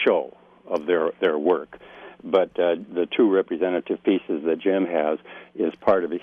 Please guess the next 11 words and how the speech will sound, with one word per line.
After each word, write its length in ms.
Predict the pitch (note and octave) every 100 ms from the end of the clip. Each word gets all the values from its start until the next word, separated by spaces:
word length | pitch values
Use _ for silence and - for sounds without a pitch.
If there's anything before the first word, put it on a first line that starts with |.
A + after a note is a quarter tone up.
| -
huge 420 | D#3+ D3+ A#2 - -
body 340 | F2 E2 E2
of 140 | D2+
work 340 | D#2+ D#2+ D#2 - - - - -
that 400 | D#2 F2 E2+ E2
is 180 | E2+ E2
kind, 300 | - G#2 G2+
they're 160 | F#2 F2+
kind 240 | - C3
of 80 | G#2+ G2+ G#2+
iconic 560 | G2 - A2+ A2 F#2+